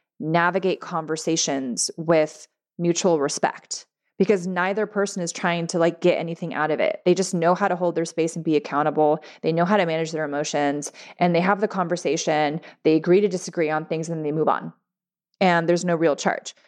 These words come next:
You don't compromise your own zero point by getting ultra affected by other people's information. Number seven, you don't give up your space. You maintain presence without abandoning yourself. So this is kind of something similar to what I just said, but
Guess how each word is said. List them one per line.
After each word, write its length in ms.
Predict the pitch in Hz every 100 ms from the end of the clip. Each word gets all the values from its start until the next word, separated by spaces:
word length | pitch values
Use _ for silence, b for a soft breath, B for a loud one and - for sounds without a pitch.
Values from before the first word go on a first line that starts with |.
| b
You 220 | - 196 220
don't 260 | 240 240
compromise 520 | - 247 269 208 202
your 80 | 185
own 80 | 190
zero 220 | 175 214
point 260 | 165 160 - _ _ _ -
by 200 | 165 180
getting 280 | 185 175 170 _
ultra 320 | 190 185 -
affected 380 | 175 175 170 165
by 100 | 156
other 100 | 143
people's 300 | 147 - 151
information. 560 | 139 - 139 - - - _ _ _ _
Number 180 | - 180
seven, 360 | 226 226 - - _ _ _ _
you 160 | 175 185
don't 560 | 156 185 196 233 - - _
give 160 | 208 180
up 220 | 170 170 -
your 140 | 165
space. 600 | 165 - - - - - - _
You 100 | 175
maintain 480 | 170 175 170 190 170 -
presence 460 | - 180 190 226 -
without 220 | 185 175
abandoning 480 | 160 147 139 135 117
yourself. 500 | 82 - 73 - _
So 180 | - 185
this 200 | 202 208
is 120 | 233
kind 260 | - 208 202
of 60 |
something 260 | 196 190 175
similar 320 | 170 160 147
to 60 | 147
what 100 | 147
I 60 |
just 240 | - - -
said, 260 | - - - B B B -
but 360 | 156 147 -